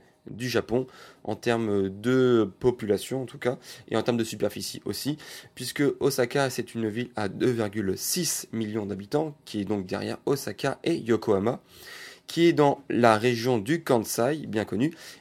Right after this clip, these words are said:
et encore une fois, non, n'est pas coutume, qui porte le même nom que sa préfecture, puisque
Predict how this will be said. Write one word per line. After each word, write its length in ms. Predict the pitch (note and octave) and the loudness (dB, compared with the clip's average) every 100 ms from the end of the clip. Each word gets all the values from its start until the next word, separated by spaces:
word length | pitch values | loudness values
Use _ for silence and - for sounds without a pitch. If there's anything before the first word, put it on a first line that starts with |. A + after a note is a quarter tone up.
| - | 4
et 320 | C#3 F#3 - _ _ _ - | 8 8 6 _ _ _ 2
encore 260 | C3+ C3 | 2 4
une 80 | A2+ | 2
fois, 160 | G#2+ B2+ | 4 4
non, 200 | A#2 G2+ | 4 2
n'est 180 | G2+ A2+ | 0 2
pas 120 | A#2 | 2
coutume, 460 | A2 - C#3+ D#3+ - - | 0 -4 -2 -2 -4 -10
qui 200 | - D3+ | -12 -12
porte 380 | C#3+ D#3+ D#3 - | 0 2 2 2
le 120 | A#2 | 0
même 140 | A2 A2 | 2 2
nom 160 | C3 | 0
que 120 | C#3 B2+ | 0 -2
sa 120 | B2+ | -2
préfecture, 520 | - G2+ - C#3+ C#3+ | -4 -6 -4 -4 -4
puisque 420 | - A#2+ - - | -6 -8 -6 -2